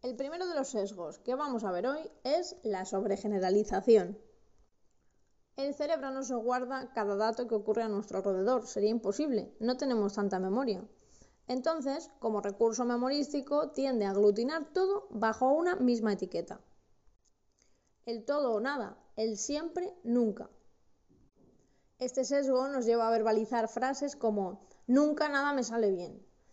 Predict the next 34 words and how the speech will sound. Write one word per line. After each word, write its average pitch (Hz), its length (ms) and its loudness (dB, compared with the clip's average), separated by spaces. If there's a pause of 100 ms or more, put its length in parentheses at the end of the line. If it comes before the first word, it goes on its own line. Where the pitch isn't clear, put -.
(160)
"Es 233 180 -6
que 208 160 0
siempre 277 920 0
me 226 180 0
pasa 262 320 -4
lo 202 100 2
mismo", 214 540 0 (580)
"Nunca 294 400 -2
tengo 220 280 -2
suerte". 202 500 -2 (1120)
Hay 285 140 -6
que 302 140 2
ver, 233 320 0 (140)
siempre 302 460 2
que 370 100 0
voy 330 80 0
a 277 60 4
la 220 160 0
compra, 220 420 -2 (440)
jamás, 294 760 0 (100)
nunca 403 400 6 (160)
está 330 300 4
disponible 311 580 0
lo 262 100 2
que 226 60 0
necesito. 208 560 -4 (800)
Aunque 233 240 -2
parezca 277 320 2
inofensivo 285 640 2
y 208 40 4
que 214 100 2
lo 202 100 6
hagamos 254 320 -2
todos, 233 360 0